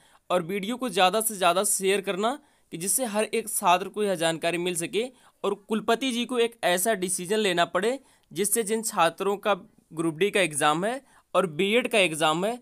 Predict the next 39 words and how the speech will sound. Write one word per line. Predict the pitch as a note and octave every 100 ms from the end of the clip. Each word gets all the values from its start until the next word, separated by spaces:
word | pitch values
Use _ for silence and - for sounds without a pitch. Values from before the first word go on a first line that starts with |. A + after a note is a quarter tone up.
| _ _ -
दोनों | D#3 A3 B3 A3+
एग्जाम | F3 D#3+ E3
जो | D#3
है | D3+
कि | C#3 F3
उनके | D3 C#3+ F#3+ C4 - _ _ -
कंडक्ट | F#3+ F#3+ F#3+
करवाया | D3+ C3 C3 B2
जा | C#3+
सके। | C#3+ F3+ A3+
तो | -
इसके | G#3 - A#3 A#3
संबंध | G#3+ F3 F#3+ G3
में | G3+ A3+
यह | G#3+ C4+ -
पूरा | F3+ E3+
वीडियो | D#3 D#3 F#3+
होने | F#3+ D3 C3
वाला | B2 A#2+
है। | B2 C#3 - _ _ _ _ _ _ _ _ -
यहाँ | G3 G#3+ B3
पे | B3 A3+
जो | A3+
है | G#3+
कि | A3
आप | G3+ F3+
बीएड | F3 G3+ A3 G#3+
का | A3 G#3+ G#3+
द्वितीय | E3+ - G#3+
वर्ष | G#3+ F#3+ -
का | F#3+
जो | F3
है | F#3
कि | F3+ E3+
टाइम | E3+ E3
टेबल | - D#3+ D#3+
देख | D#3+ D3
सकते | F3 C#3+ F3+
हैं। | G#3 C4+